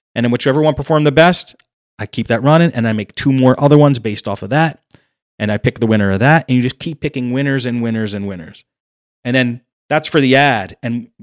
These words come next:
same thing with, okay, so we did the pictures,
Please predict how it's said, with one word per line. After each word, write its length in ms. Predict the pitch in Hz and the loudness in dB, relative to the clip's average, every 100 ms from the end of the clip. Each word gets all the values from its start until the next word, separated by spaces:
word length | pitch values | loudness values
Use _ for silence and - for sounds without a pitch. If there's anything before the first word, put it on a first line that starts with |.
| - _ _ _ | -20 _ _ _
same 320 | - - 151 151 | -6 0 2 2
thing 200 | 165 151 | -2 0
with, 200 | 147 - | -2 -4
okay, 160 | 143 | -6
so 120 | 123 127 | -4 -4
we 80 | |
did 100 | 127 | -4
the 60 | 117 | -4
pictures, 480 | - 151 - 156 | -4 -4 0 -2